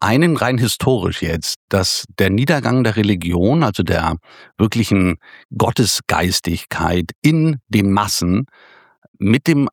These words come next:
Aufsteigen von anderen Massenbewegungen, und da gehört der Sport definitiv dazu, historisch zusammenfällt.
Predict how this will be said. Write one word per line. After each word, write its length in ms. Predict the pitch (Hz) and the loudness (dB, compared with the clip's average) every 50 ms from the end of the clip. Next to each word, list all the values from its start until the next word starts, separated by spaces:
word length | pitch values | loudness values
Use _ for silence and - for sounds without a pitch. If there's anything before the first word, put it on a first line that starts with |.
| _ | _
Aufsteigen 1600 | - 98 107 151 160 - - - - - 101 98 _ _ - - - - - - - 90 120 147 151 143 147 160 151 151 151 131 | 0 2 2 2 0 -4 -8 -14 -14 -16 -18 -20 _ _ -12 -10 -10 -6 -4 0 0 2 2 2 0 0 0 0 2 0 0 -2
von 280 | - - 117 113 113 - | -4 -2 -2 -2 -2 -2
anderen 420 | - 104 120 147 156 131 120 104 101 | -2 0 2 2 2 2 2 0 2
Massenbewegungen, 1120 | 95 87 - - - 87 85 82 80 85 78 76 82 78 78 76 73 78 78 78 80 85 | 0 0 0 -2 -2 -2 -2 -2 -2 -4 -4 -4 -6 -6 -6 -6 -6 -8 -6 -6 -4 -4
und 180 | 73 85 90 90 | -2 -2 0 0
da 100 | 92 90 | 0 0
gehört 300 | 87 98 78 92 87 - | 2 0 2 2 2 0
der 80 | 120 98 | 0 -2
Sport 480 | - - - - 90 90 107 127 - 107 | -4 -4 -2 0 0 2 0 0 -2 -4
definitiv 600 | 90 95 107 98 - 104 98 87 - - 98 92 - | -2 -2 -2 0 0 -2 -2 -2 -2 -2 -2 -2 -2
dazu, 480 | - 90 - - - 233 190 92 - - _ _ - _ - | -4 -4 -2 0 0 2 2 0 -4 -8 _ _ -20 _ -8
historisch 500 | - 110 - - - 113 101 110 - - | -6 -6 -4 0 0 0 0 -2 -4 -4
zusammenfällt. 880 | - - 120 120 135 95 92 85 80 - - - 78 76 - - 107 | -2 -2 0 0 0 0 -2 -4 -8 -8 -10 -10 -10 -10 -12 -14 -16